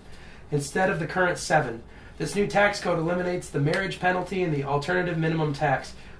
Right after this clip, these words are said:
while providing the lowest tax rate since before World War Two. No business of any si-, size, from a Fortune five hundred to a mom-and-pop shop to a freelancer living job to job,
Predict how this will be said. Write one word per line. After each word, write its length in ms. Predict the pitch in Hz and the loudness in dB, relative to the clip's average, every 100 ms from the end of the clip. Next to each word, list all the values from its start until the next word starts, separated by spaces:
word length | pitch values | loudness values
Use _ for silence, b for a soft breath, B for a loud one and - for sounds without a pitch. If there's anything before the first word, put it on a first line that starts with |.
| - | -2
while 140 | 156 | 0
providing 400 | 156 151 160 165 | 4 6 6 6
the 80 | 143 | 4
lowest 380 | 147 170 175 - | 4 4 0 2
tax 280 | 165 160 | 4 4
rate 200 | 170 165 | 2 0
since 160 | 160 147 | 0 -4
before 380 | 139 - 156 147 | -6 -2 4 4
World 260 | 135 139 | 4 2
War 160 | 135 135 | 0 -2
Two. 340 | - 131 110 - - B B B B | -4 -6 -6 -10 -18 B B B B
No 180 | 160 180 | 0 2
business 360 | 175 196 196 165 | 4 2 0 0
of 120 | 147 | 0
any 200 | 160 190 | 0 -2
si-, 340 | - - 160 143 | -4 0 0 0
size, 500 | - - 196 143 135 | 0 8 10 10 6
from 160 | - 151 | 0 0
a 40 | |
Fortune 420 | 139 175 175 190 180 | 0 0 -2 -2 2
five 260 | 175 170 | 4 4
hundred 300 | 165 160 151 143 | 2 0 0 0
to 120 | 147 | 0
a 40 | |
mom-and-pop 600 | 135 151 160 156 156 160 | 4 4 4 4 6 6
shop 340 | - 143 135 - | 4 2 2 2
to 100 | 139 | -4
a 40 | |
freelancer 760 | 139 170 170 156 139 139 139 139 B B 160 | -4 -2 0 2 2 2 0 -2 B B 0
living 220 | 147 139 | 2 4
job 260 | 143 160 | 6 6
to 60 | 151 | 4
job, 440 | 139 123 110 110 | 2 4 4 2